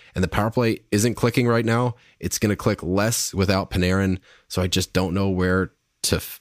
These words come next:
believe. Like, in the first ten games of Fox, he had s-, seven points in his ten games.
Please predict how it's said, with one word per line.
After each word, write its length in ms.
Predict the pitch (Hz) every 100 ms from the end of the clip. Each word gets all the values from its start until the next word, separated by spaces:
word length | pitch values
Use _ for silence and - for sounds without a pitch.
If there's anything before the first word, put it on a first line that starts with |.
| _ -
believe. 520 | 87 87 87 73 -
Like, 160 | 76 - - _ _
in 240 | - 107 107
the 80 | 104
first 420 | - 143 165 -
ten 200 | 139 120
games 340 | 113 110 101
of 100 | 104
Fox, 360 | - 104 101 -
he 100 | 107
had 80 | 87
s-, 260 | - - - _ _ -
seven 360 | - 110 110
points 260 | 104 95 -
in 80 | 85
his 100 | -
ten 200 | 82 73
games. 320 | 65 -